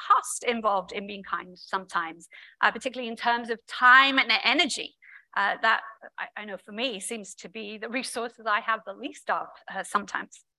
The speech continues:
We're busy. Hopefully we are good kind of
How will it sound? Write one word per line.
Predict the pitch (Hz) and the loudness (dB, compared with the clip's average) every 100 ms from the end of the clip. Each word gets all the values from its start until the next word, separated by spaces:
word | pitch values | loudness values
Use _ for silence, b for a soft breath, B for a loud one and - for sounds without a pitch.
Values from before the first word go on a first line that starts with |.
| _ _ _ _ | _ _ _ _
We're | 262 349 | 0 6
busy. | 415 440 269 - _ _ _ _ _ _ _ _ _ | 6 6 0 -4 _ _ _ _ _ _ _ _ _
Hopefully | - 285 - 330 294 277 | 4 4 6 0 2 4
we | 254 277 | 4 6
are | 208 202 B B - | 8 8 B B -4
good | - 311 320 | 6 8 6
kind | - 294 220 | 8 10 10
of | 202 | 4